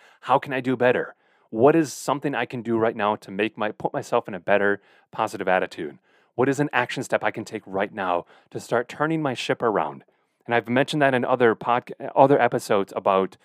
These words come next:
when you're in a, a, a piss poor attitude, when you're not in a good attitude. It is not easy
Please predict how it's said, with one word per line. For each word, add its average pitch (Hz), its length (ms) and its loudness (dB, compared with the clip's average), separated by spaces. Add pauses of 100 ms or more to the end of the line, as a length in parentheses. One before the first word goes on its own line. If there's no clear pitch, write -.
(520)
when 131 220 2
you're 135 140 4
in 135 80 0
a, 120 140 2 (340)
a, 123 60 -8
a - 500 -12
piss - 240 -4
poor 131 320 0
attitude, 95 520 -4
when 98 200 -2
you're 120 120 0
not 113 360 -2
in 123 120 -2
a 123 40 -4
good 110 220 0
attitude. 95 640 -8 (1080)
It 131 120 -2
is 117 160 -6
not 127 580 2 (100)
easy 120 600 0